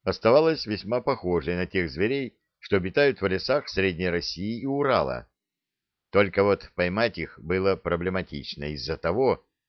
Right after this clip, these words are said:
что обитали они в местах, сверхмерно напичканных всевозможными аномалиями, то есть, согласно местной географии,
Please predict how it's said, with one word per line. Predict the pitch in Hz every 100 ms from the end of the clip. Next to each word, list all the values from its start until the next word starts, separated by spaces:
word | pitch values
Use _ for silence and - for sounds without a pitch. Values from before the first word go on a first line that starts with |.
| _
что | - - 95
обитали | 82 78 87 98
они | 113 117 120
в | 95
местах, | 113 117 - 123 120 - _ _ _ _ _
сверхмерно | - 104 156 151 - 110 123 117 82 82
напичканных | 80 80 82 76 - 101 92 - _ _ _ _
всевозможными | - - 98 85 85 123 92 104 104 104
аномалиями, | 95 98 95 87 73 67 67 64 60 _ _ _ _
то | 135
есть, | 147 143 - - -
согласно | - 98 101 87 80
местной | 87 95 - 69
географии, | 65 69 60 69 69 101 135